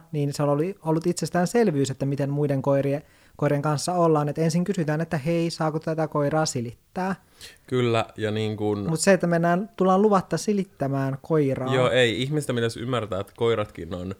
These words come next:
Speaker 2: eläviä olentoja, ylipäänsä eläimet. Ja niillä on tunteet, niillä on pelkoja. Siis mua vituttaa se, kun on julkisessa vessassa, ja sit joku tulee kokeilemaan sitä ovea. Okei, teen tätä välillä itsekin, koska välillä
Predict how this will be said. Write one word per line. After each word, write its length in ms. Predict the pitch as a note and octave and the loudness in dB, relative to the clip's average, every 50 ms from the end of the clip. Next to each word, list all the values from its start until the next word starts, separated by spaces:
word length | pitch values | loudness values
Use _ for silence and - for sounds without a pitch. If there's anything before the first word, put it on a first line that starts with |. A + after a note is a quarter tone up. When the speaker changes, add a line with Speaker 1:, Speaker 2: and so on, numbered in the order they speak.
| _ - | _ 0
Speaker 2:
eläviä 460 | A2 A2+ A2+ A2+ G2 F#2+ E2+ E2+ - - | 2 4 4 2 2 0 -6 -10 -8 -4
olentoja, 440 | - B2 B2+ C3 C3+ C3+ B2 A#2 A2 | 0 0 0 0 0 0 -2 -2 0
ylipäänsä 540 | F2+ C3 C3 B2+ C3 C3 B2+ B2+ B2 A2+ - - | 0 0 0 0 2 2 2 2 0 -2 -2 -2
eläimet. 640 | G#2+ G#2 G2 D2+ A1 A1 - D#2+ - - - - _ _ | 0 0 0 0 -2 -4 -4 -6 -8 -8 -10 -20 _ _
Ja 100 | - A2 | -4 -2
niillä 260 | G#2+ A2 G#2 G#2 G2 F2 | 0 0 0 0 -2 -2
on 100 | F#2+ G#2 | -4 -4
tunteet, 760 | C3+ C3 B2+ A#2 A#2+ A#2 - A#2 A2+ G#2+ G#2+ G#2+ - - - _ | -4 -4 -2 -2 -4 -2 0 2 2 2 2 0 -4 -12 -14 _
niillä 260 | A#2+ A2+ A2 F#2+ C#2+ | -4 -2 -2 -2 -2
on 100 | B1 C#2+ | -2 -2
pelkoja. 640 | F#2+ A2 A2 A2 G#2+ G#2 - - G2 G2 G2 G2+ G#2+ - - _ _ _ _ _ _ _ _ _ _ _ _ - - - - | -2 0 0 0 0 -2 -2 -2 0 0 0 0 -2 -6 -10 _ _ _ _ _ _ _ _ _ _ _ _ -10 -10 -8 -2
Siis 200 | - D3+ D3+ D#3 | -2 0 0 2
mua 220 | F3 F3+ G3 G#3 | 2 2 4 4
vituttaa 360 | A3 G3+ F#3 F#3 - C#3 C3 | 4 4 2 2 2 0 2
se, 180 | B2+ C#3 C3+ C#3+ - - - _ | 4 2 2 2 0 -6 -14 _
kun 120 | - A#2 | 0 2
on 60 | A#2 | 2
julkisessa 520 | A#2+ B2 B2 A#2 A#2 A#2+ B2 A#2 - A#2+ G#2+ | 4 2 2 0 -2 -4 -4 -4 -6 -6 -6
vessassa, 540 | G2+ A#2 A2+ - - C3 - - - E3 D3+ - - _ _ _ _ _ _ _ | -6 -6 -6 -8 -10 -10 -8 -8 -8 -8 -10 -12 -18 _ _ _ _ _ _ _
ja 60 | A#2+ | -8
sit 120 | A2+ A2+ A2 | -8 -4 -4
joku 200 | B2+ B2+ - A2+ | -4 -4 -4 -6
tulee 220 | F#2+ F#2 E2+ G#2+ | -6 -6 -8 -8
kokeilemaan 520 | A2+ A#2+ - - A#2+ B2 B2 A#2 A2+ B2+ B2+ | -10 -12 -14 -12 -10 -8 -8 -8 -8 -10 -10
sitä 120 | - - - | -10 -10 -10
ovea. 280 | - B2 C3 - C#3+ C#3 - _ _ _ _ _ | -10 -10 -8 -10 -10 -10 -14 _ _ _ _ _
Okei, 600 | - C3+ C#3+ - - B2 A#2 A#2+ B2 B2+ B2+ - _ _ _ _ _ _ _ _ _ | -2 -2 -2 0 0 0 0 0 0 -2 -6 -10 _ _ _ _ _ _ _ _ _
teen 220 | - C3 C3+ C#3+ D3 | 2 4 4 4 2
tätä 200 | D3 D3+ D3 C3 | 2 0 0 2
välillä 280 | C3 B2+ B2 A2+ G#2+ | 4 2 2 2 0
itsekin, 680 | F2+ A2 A#2 - - C3 B2+ - _ - C#3 D3 D3+ C#3 - - | -2 -2 -4 -4 -6 -8 -8 -8 _ -4 -2 -2 -2 -4 -6 -8
koska 360 | A#2+ A#2+ - - B2 G#2+ - - - - - - _ A#2+ | -8 -8 -4 -4 -4 -4 -4 -8 -16 -20 -20 -18 _ 0
välillä 480 | C3+ C#3+ C#3+ C#3+ C#3+ C3+ A#2+ G#2+ G2+ | 2 2 4 4 2 2 2 0 0